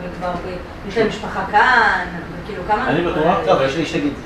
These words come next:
Speaker 3: ילדים ש-,
Speaker 2: כן.
Speaker 3: ש-, שנולד-, שנולדים כאן
Speaker 2: עדיין,
Speaker 3: בארץ.
Speaker 2: עדיין,
Speaker 3: כן?
Speaker 2: עדיין גם מפה, כי בסופו של דבר אנחנו מאוד מחוברים לכל מה שקורה שם. תאמינו לי, החלום של, אני לא רוצה להגיד כולם, אבל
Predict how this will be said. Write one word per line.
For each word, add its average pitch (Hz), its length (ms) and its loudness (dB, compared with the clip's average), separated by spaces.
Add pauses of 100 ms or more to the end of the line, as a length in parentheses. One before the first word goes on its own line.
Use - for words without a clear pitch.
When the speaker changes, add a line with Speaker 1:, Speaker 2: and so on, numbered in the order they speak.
(120)
Speaker 3:
ילדים 123 360 0
ש-, - 60 -2
Speaker 2:
כן. 123 80 2
Speaker 3:
ש-, - 180 -4
שנולד-, 127 520 -2
שנולדים 117 520 -2
כאן 123 100 8
Speaker 2:
עדיין, 120 140 2
Speaker 3:
בארץ. 143 420 4
Speaker 2:
עדיין, 127 400 2 (180)
Speaker 3:
כן? - 180 -2
Speaker 2:
עדיין 127 240 2
גם 113 120 -2 (100)
מפה, 95 180 -8 (240)
כי 104 60 -8 (160)
בסופו - 320 -10
של 120 60 -8
דבר 113 180 -2
אנחנו 104 240 -4
מאוד 110 180 -4
מחוברים 101 420 -6 (140)
לכל 110 100 -6
מה 101 140 -6
שקורה 95 340 -10
שם. 92 140 -8 (680)
תאמינו 90 360 -6
לי, 165 60 -4 (460)
החלום 123 360 -2
של, - 160 -10 (600)
אני 104 140 -6
לא 113 80 0
רוצה 117 180 -4
להגיד 98 200 -8 (140)
כולם, 113 200 0 (180)
אבל 95 80 -10